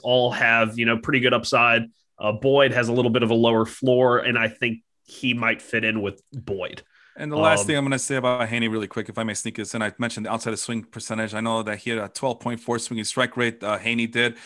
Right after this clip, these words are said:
Speaker 2: which was good enough for sixteenth overall among all qualifying starting pitchers. And again, ahead of guys like Zach Gallen, German Marquez, Kyle Hendricks, Jose Berrios. So all these other guys, uh, Heaney's right up there. So I'm, when he was available, I snatched him up like a hyena snatches up a, a dead corpse.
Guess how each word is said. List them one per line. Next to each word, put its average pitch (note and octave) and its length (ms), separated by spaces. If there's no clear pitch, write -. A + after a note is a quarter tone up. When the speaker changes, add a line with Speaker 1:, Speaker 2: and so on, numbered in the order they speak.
Speaker 2:
which B2 240
was A#2 160
good B2+ 160
enough A#2 260
for A2 360
sixteenth - 640
overall A#2+ 580
among A2+ 340
all A#2 280
qualifying A2+ 440
starting A2 260
pitchers. G#2 260
And A#2 100
again, A#2 240
ahead A2+ 160
of A2+ 60
guys A2 260
like A2 220
Zach G2 260
Gallen, F2+ 400
German G2+ 280
Marquez, F#2 500
Kyle G#2+ 220
Hendricks, G2 280
Jose A2 240
Berrios. G2+ 420
So A#2 200
all C3 180
these C3 160
other A#2 160
guys, G2 380
uh, G#2 120
Heaney's B2+ 300
right C3 140
up B2 140
there. F#2+ 160
So F#2+ 240
I'm, G#2+ 340
when G#2 200
he G#2 200
was B2+ 120
available, D#3 500
I G2+ 360
snatched - 380
him B2 120
up B2+ 120
like A#2 140
a G#2 80
hyena A2+ 420
snatches G#2 360
up G#2 160
a, - 480
a - 20
dead G#2 240
corpse. - 380